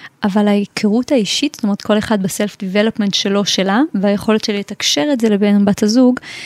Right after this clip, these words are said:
הם מבחינתי אבני היסוד כדי למצוא את ה-, אני עושה עכשיו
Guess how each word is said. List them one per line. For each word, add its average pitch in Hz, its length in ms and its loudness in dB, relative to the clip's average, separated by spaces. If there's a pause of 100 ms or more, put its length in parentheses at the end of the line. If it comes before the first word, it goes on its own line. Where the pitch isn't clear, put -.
(180)
הם 254 400 6 (240)
מבחינתי 220 840 4 (360)
אבני 202 200 4
היסוד 233 580 4
כדי 202 380 2 (520)
למצוא 208 540 2
את 247 120 -2
ה-, 190 120 2 (540)
אני 196 80 0
עושה 196 180 -2
עכשיו 202 200 -2